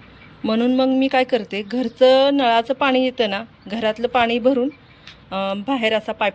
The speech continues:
टाकते, त्याच्यामुळं चांगलं असं भिजलं जातं आणि थोडक्याच पाण्यामध्ये सगळं करावं लागतं.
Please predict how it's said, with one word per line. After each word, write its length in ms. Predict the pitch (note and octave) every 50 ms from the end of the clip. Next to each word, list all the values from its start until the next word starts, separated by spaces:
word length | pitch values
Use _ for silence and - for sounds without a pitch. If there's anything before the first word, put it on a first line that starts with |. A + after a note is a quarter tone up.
| -
टाकते, 280 | A3 G3 - - F3 F3
त्याच्यामुळं 500 | F3 G#3 G3 - G#3+ G#3 G#3 G#3+ G#3+ G#3+
चांगलं 360 | G#3+ - A3+ G#3+ G#3 G#3 G#3
असं 160 | G3+ - A3+
भिजलं 340 | A3 G#3 A#3+ A3 G3+ G#3 A3
जातं 340 | A3 B3 A#3+ A#3 - G3 B3 C4+ _ - - - - - - - - - - - - - - - - - - - - -
आणि 460 | F3+ F3 F#3+ G3 G3+ G3+ G#3 G#3+ A3 A3 - - - - - - - - - - - - - - - - - -
थोडक्याच 500 | - - A3+ G#3+ G#3+ A3 - B3 B3 B3
पाण्यामध्ये 520 | - - C#4+ B3+ A3+ A3+ A3 A3 G3 G#3+
सगळं 260 | G#3 - A3+ G3 G3 G3
करावं 300 | F#3+ G#3 F#3+ F#3 F3+ F3+
लागतं. 300 | F3+ F3 D#3+ - -